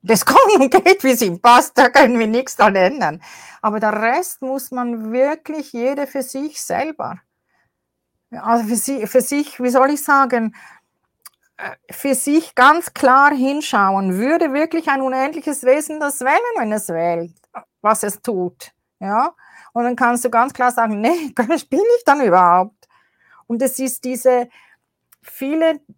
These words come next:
Fragen, immer wieder Fragen und noch einmal Fragen, das ist wirklich wie Magie. Wenn du dich hin-, dich nur so einen Moment hinsetzt und sagst, "Gehört das alles mir?" Nein.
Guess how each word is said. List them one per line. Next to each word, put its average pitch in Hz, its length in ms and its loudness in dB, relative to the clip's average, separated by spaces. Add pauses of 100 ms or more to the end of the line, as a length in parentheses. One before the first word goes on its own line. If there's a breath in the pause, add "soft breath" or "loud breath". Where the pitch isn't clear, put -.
(120)
Fragen, 277 800 -2
immer 285 500 -6
wieder 277 300 -4
Fragen 262 540 -2
und 247 120 -4
noch 262 260 0
einmal 262 300 0
Fragen, 247 480 -2
das 233 140 -6
ist 240 160 -8
wirklich 262 280 -4
wie 240 140 -4
Magie. 285 680 -2 (260 loud breath)
Wenn 240 180 2
du 254 80 0
dich 233 160 -2
hin-, 294 300 -4
dich 240 200 -4
nur 339 180 0 (120)
so 392 240 2
einen 381 100 2
Moment 349 400 0
hinsetzt 370 640 -6
und 254 160 -12
sagst, 247 300 -8
"Gehört 294 380 2
das 311 140 -6
alles 339 420 0
mir?" 339 500 -2 (1160)
Nein. 285 680 -4